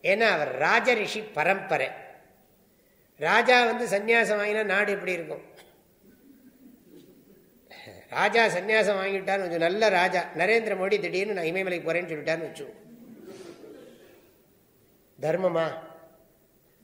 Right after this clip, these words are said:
அப்படி கேட்போம். அதனாலதான் சாஸ்திரத்துல சந்நியாசம் பிராமணனுக்கு மட்டும்னு வச்சாங்க, மத்தவங்களுக்கு வைக்கல. ஏன்னா பிராமணன் கர்மம் பண்ணாலும் சமூகத்துக்கு நல்லது, பிராமணன் சந்நியாசம் பண்ணாலும்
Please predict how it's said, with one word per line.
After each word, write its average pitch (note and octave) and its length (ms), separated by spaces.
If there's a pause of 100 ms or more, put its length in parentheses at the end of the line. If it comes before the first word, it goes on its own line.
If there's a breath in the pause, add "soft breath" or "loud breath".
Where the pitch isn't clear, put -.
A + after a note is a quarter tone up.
(840)
அப்படி C#3 240
கேட்போம். - 360 (120)
அதனாலதான் F#3 560
சாஸ்திரத்துல E3+ 640
சந்நியாசம் D3+ 560
பிராமணனுக்கு C#3 800
மட்டும்னு D#3 360
வச்சாங்க, A#2+ 360 (1080)
மத்தவங்களுக்கு C#3 460
வைக்கல. D3 240 (1400)
ஏன்னா F#3+ 400
பிராமணன் G#3+ 560
கர்மம் A3+ 420
பண்ணாலும் A3 520
சமூகத்துக்கு G3 680
நல்லது, D#3 460 (580)
பிராமணன் E3 500 (100)
சந்நியாசம் F3 560
பண்ணாலும் D#3+ 460